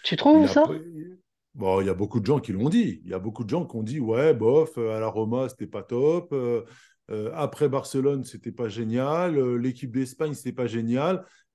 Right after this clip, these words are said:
Speaker 2: Mais sans avoir vraiment vu l'équipe d'Espagne, et là, il y a plusieurs voix qui sont élevées, notamment, euh, à Paris by Match, en disant, « Attention,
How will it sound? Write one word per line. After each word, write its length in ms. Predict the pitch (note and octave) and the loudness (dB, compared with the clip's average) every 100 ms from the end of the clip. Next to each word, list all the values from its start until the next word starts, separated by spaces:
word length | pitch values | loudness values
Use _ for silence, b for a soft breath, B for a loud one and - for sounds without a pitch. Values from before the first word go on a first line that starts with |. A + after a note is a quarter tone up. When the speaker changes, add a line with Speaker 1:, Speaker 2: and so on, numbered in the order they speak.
| - | -10
Speaker 2:
Mais 180 | F#2+ G2 | -8 -6
sans 340 | - D#3 B2+ | -2 0 2
avoir 260 | C3 C3+ A#2 | 2 2 0
vraiment 640 | G2+ G2+ C#3 D3 C#3 C#3 | -4 -2 2 2 0 -2
vu 160 | A2 D#3+ | -4 -6
l'équipe 300 | B2+ A#2+ G2+ | -6 -6 -10
d'Espagne, 420 | G#2+ G#2 G#3 G#3 | -10 -6 -6 -4
et 120 | A2 | -2
là, 140 | G2+ A#2+ | 0 0
il 100 | G2 | 0
y 40 | |
a 80 | F#2+ | -6
plusieurs 380 | - B2+ A#2 G2+ | -8 -6 -4 -2
voix 180 | C3+ B2+ | -4 -4
qui 160 | A2 | -8
sont 160 | - G#2 | -8 -8
élevées, 240 | G2 B2+ | -2 0
notamment, 560 | G#2+ G2 G#2+ A2+ A2 B B B _ | 0 -2 -2 0 -4 B B B _
euh, 80 | - - | -16 -12
à 140 | A#2+ | -6
Paris 240 | - G2 F2+ | -4 -2 -4
by 180 | F2+ | -4
Match, 280 | F2+ G3 - | -4 -6 -6
en 60 | G2 | -8
disant, « 280 | F#2+ B2 D#3 | -6 -4 -4
Attention, 500 | - C#3+ D3+ F#3 | -4 -4 -4 -6